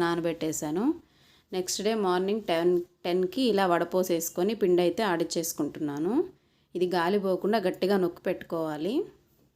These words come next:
ఇప్పుడైతే మంచి పాకం బెల్లం తీసుకొని, నేను నాలుగు కిలోలు బియ్యం వేసుకున్నాను కదా, మూడు కిలోలు బెల్లం తీసుకున్నాను. ఒక కిలో ఎక్కువే ఉండాలి,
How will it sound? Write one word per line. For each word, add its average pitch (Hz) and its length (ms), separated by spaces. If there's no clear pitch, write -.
ఇప్పుడైతే 175 420
మంచి 175 280
పాకం 175 260
బెల్లం 180 320
తీసుకొని, 165 480
నేను 202 200
నాలుగు 190 300
కిలోలు 208 300
బియ్యం 180 240
వేసుకున్నాను 170 520
కదా, 165 180
మూడు 208 260
కిలోలు 214 280
బెల్లం 180 280
తీసుకున్నాను. 160 580
ఒక 175 80
కిలో 190 160
ఎక్కువే 190 340
ఉండాలి, 175 420